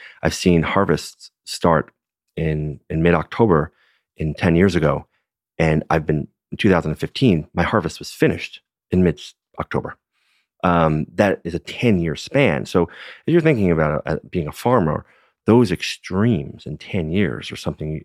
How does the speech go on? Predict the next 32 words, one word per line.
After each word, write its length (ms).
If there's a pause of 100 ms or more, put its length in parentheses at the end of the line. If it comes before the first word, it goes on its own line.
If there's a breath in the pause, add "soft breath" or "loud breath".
(140)
that 120
becomes 280
very 140
challenging. 640 (340 loud breath)
So 200
we're 160
thinking 400
about 360
a 40
lot 340
of 160
the 120
historical 560
precedent 480
because 300
this, 240 (340)
there 80
were 100
extremes 520 (160)
fifty 200
years 200
ago, 220 (460)
and 400 (100)
we're 120
looking 400
at 120 (380)
how 260
the 100
land 420
is 100
laid 220
out. 220